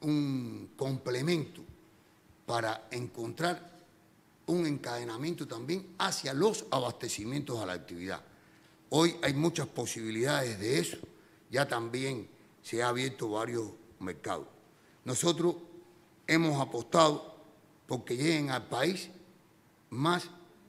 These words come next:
de cien mil personas en, el, en lo que queda de año, en los cuarenta y cinco días de año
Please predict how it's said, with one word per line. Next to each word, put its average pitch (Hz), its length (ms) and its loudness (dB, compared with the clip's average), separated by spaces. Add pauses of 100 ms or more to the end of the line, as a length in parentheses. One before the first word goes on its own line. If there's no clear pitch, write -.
(540)
de 160 480 -2
cien 127 400 -4
mil 160 240 2 (240)
personas 151 640 -4 (640)
en, 131 320 -2 (640)
el, 82 720 -6 (1400)
en 120 120 -4
lo 107 120 -4
que 98 140 -6
queda 123 240 -2
de 98 140 -4
año, 78 240 -10
en 95 60 -8
los 95 100 -8
cuarenta 90 360 -10
y 85 40 -10
cinco 117 400 -6
días 107 260 -4
de 95 140 -6
año 107 300 -8